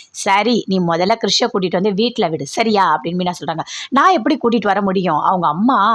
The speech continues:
அங்க இருக்காங்கன்னு சொல்லியிருக்கேன்ல, அவங்க அம்மா உயிரோட இருக்கும்போது எப்படி கூட்டிட்டு வர முடியும்?" அப்படின்னு ரோகிணி சொல்றாங்க. "ஆமா, இல்லாத அம்மாவை சாகடி, சரியா? நீ கூட்டிட்டு வா,"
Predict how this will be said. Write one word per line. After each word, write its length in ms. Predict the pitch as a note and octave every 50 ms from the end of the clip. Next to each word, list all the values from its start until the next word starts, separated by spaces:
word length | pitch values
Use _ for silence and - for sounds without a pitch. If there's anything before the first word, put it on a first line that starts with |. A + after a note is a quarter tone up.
| F3 A#3
அங்க 180 | E3+ F#3+ F3 F#3+
இருக்காங்கன்னு 480 | F#3 - - A3 G#3+ G#3 A3 G#3+ -
சொல்லியிருக்கேன்ல, 440 | G#3 G3+ A3+ A3+ - - D#3+ D3+ D#3
அவங்க 200 | F3 F3+ F3 E3+
அம்மா 180 | F3 A#3 D4+ C#4
உயிரோட 300 | G#3+ G#3+ B3 C4+ C#4 C4
இருக்கும்போது 340 | A#3+ G3 - F#3 F#3+ F#3 E3+
எப்படி 160 | - A3 A3
கூட்டிட்டு 260 | G3+ E3 E3+ D#3+ E3+
வர 80 | D#3+ D#3+
முடியும்?" 220 | D#3 D3+ D3+ D3+
அப்படின்னு 260 | D3+ D#3 D#3 D#3 D#3
ரோகிணி 240 | E3 E3 E3 D#3+ D#3
சொல்றாங்க. 360 | - D#3 D3 D3+ D#3 D3+ D3 C#3+ D3+ D#3 D#3
"ஆமா, 240 | F3 G3 A3 A#3+ A3 - - - _ _
இல்லாத 360 | - G#3+ A3 A#3+ A#3+ A#3+ F#3+ F#3
அம்மாவை 220 | F#3 G3 F#3+ F#3+ -
சாகடி, 460 | - G#3 F#3 G3 G#3+ G#3 G#3 F3 D3+ -
சரியா? 360 | - F#3+ F#3 F#3+ F#3+ G3+ G#3 F3+ - - - - _ _
நீ 120 | - F#3+ E3+
கூட்டிட்டு 400 | - A#3 B3 A#3 B3 G3+ - D#3+
வா," 140 | E3+ G3+